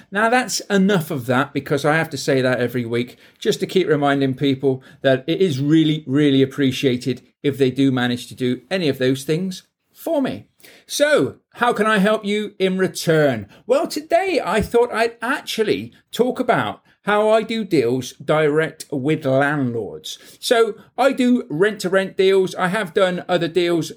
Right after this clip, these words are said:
of course, as well, but predominantly it's all about rent-to-rent and building the business. So what do I do, uh, and how do I find my deals? Now, I've covered this in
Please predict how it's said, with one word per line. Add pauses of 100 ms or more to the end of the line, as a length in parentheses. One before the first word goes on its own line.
of
course,
as
well, (180)
but
predominantly (160)
it's
all
about
rent-to-rent
and
building
the
business. (240)
So
what
do
I
do, (400)
uh,
and
how
do
I
find
my
deals?
Now,
I've
covered
this (600)
in